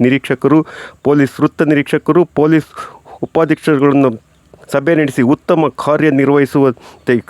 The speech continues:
ಸಲಹೆ ಸೂಚನೆಗಳನ್ನು ನೀಡಿದರು. ಸಭೆಯಲ್ಲಿ ಮಿಥುನ್ ಕುಮಾರ್ ಐ ಪಿ ಎಸ್ ಮಾನ್ಯ ಪೊಲೀಸ್ ಅಧೀಕ್ಷಕರು ಶಿವಮೊಗ್ಗ ಜಿಲ್ಲೆ, ಅನಿಲ್ ಕುಮಾರ್ ಭೂಮಾರೆಡ್ಡಿ ಹೆಚ್ಚುವರಿ ಪೊಲೀಸ್ ಅಧೀಕ್ಷಕರು,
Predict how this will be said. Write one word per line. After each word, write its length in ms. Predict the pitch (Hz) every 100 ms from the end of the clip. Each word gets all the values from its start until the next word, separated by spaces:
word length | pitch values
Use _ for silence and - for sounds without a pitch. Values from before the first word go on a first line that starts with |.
| -
ಸಲಹೆ 320 | 123 147 156
ಸೂಚನೆಗಳನ್ನು 640 | 127 - 139 139 139 131 127
ನೀಡಿದರು. 380 | 120 110 107 - - - -
ಸಭೆಯಲ್ಲಿ 460 | 147 165 165 151
ಮಿಥುನ್ 380 | 127 131 - 170
ಕುಮಾರ್ 380 | 156 156 151 139
ಐ 120 | 127
ಪಿ 180 | 147 151
ಎಸ್ 200 | 151 -
ಮಾನ್ಯ 280 | 127 147 147
ಪೊಲೀಸ್ 460 | - 143 151 139
ಅಧೀಕ್ಷಕರು 520 | 139 135 - 143 147 139
ಶಿವಮೊಗ್ಗ 480 | - 151 147 131
ಜಿಲ್ಲೆ, 320 | 139 127 123 98 - - -
ಅನಿಲ್ 280 | 139 175 170 -
ಕುಮಾರ್ 380 | - 156 156 139
ಭೂಮಾರೆಡ್ಡಿ 840 | 113 123 160 160 151 135 117 107
ಹೆಚ್ಚುವರಿ 440 | 98 139 - 160 147
ಪೊಲೀಸ್ 420 | - 143 143 -
ಅಧೀಕ್ಷಕರು, 520 | 131 - 131 - 101